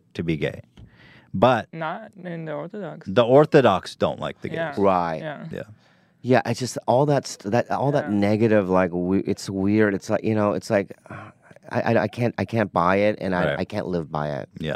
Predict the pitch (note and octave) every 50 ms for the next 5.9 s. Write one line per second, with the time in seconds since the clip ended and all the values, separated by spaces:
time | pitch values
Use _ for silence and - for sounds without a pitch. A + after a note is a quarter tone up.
0 | - E3+ D#3+ C#3+ D#3+ D3 D3 - G2 A2 A#2+ A2 A2+ G#2+ F#2+ F#2 F2 D2+ E2+ E2+
1 | E2 E2 D#2+ D#2 C2+ D#2+ E2 - E2 D2+ C#2+ - - - D#2+ D#2+ D#2 D#2+ E2 E2+
2 | E2+ F2 - - - G#2 G#2+ G#2 G2 G2 G#2 A2+ A#2 A#2+ A#2 G#2 F#2 E2 D#2 -
3 | F2 E2+ D#2 D2+ E2 - - F2+ D#2 - - - - - E2 D#2+ D#2 D#2+ D#2+ C#2+
4 | - - - D2+ D2 D2 C#2+ - - - - - E2+ D2 - - - - D2+ D#2
5 | D#2 D#2 - - - - D2 - D2 D2 - - - - - - -